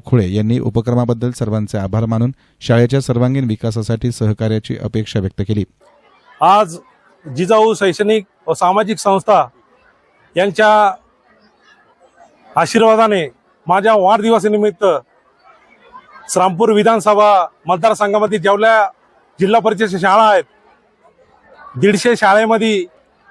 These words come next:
Speaker 2: एक लाख वह्या वाटप करायचा मानस आमचा आहे.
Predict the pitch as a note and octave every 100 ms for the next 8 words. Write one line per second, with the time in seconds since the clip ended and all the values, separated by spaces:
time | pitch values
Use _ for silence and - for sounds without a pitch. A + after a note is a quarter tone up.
0 | _ _ F#3+ B3 A#3+ A#3+ G#3 G#3+ G#3 G3+
1 | G3 G3+ - _ _ _ _ _ - -
2 | - - _ _ - G3 G#3+ A3 G3+ G#3
3 | A3 G3+ G3+ G3+ G#3 F3+